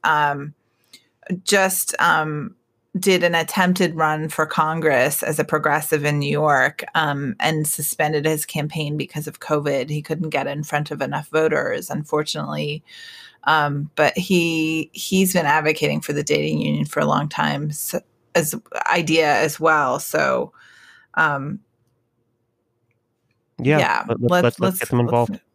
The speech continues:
Speaker 1: yeah, let's get them involved.
Speaker 2: Okay.
Speaker 1: Cool.
Speaker 2: Well, I think that was a good session.
Speaker 1: Good session.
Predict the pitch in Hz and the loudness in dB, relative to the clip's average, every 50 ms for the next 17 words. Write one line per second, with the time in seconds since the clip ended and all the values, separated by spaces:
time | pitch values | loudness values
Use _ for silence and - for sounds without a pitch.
0 | _ - 156 170 190 208 202 190 190 190 190 - - 185 202 - 214 220 220 220 | _ -8 -4 -2 0 0 0 0 0 -2 -4 -6 -6 -6 -4 -2 0 2 2 2
1 | 214 220 247 254 208 - 190 - - - - - - - - - - - - - | 4 4 4 2 2 0 -4 -10 -18 -20 -20 -20 -20 -20 -20 -20 -20 -20 -20 -20
2 | - - - - - 113 117 - 147 135 143 165 269 294 330 208 180 - - _ | -20 -20 -12 -2 0 0 2 2 2 2 4 4 4 4 4 4 2 -2 -6 _
3 | _ _ _ _ _ _ _ _ _ _ _ _ - 110 110 117 123 123 131 123 | _ _ _ _ _ _ _ _ _ _ _ _ -2 2 4 4 4 2 2 0
4 | 120 131 120 120 127 117 123 113 123 120 - - 127 123 123 - 151 147 151 - | 0 2 2 2 0 0 0 0 0 0 2 2 2 2 2 0 -2 -2 -2 -4
5 | - - - - - 226 226 262 - - 294 320 359 359 - 370 311 240 208 196 | -10 -18 -14 -2 2 2 2 2 2 0 0 0 0 0 -2 -2 0 0 0 -2
6 | 190 - | -4 -6